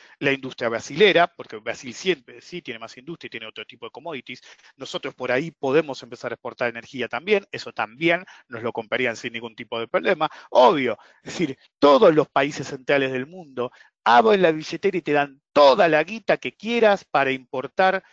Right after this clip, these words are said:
insumos que no son renovables, ¿ok?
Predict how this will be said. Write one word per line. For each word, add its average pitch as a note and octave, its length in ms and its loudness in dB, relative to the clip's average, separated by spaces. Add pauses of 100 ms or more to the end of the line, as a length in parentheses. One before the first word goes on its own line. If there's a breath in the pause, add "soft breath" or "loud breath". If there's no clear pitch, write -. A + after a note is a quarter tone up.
(180 soft breath)
insumos C3+ 840 -12 (360)
que C#4+ 160 -8
no D3+ 220 -14
son A#2+ 340 -14
renovables, G3 920 0 (300)
¿ok? A#2+ 180 -12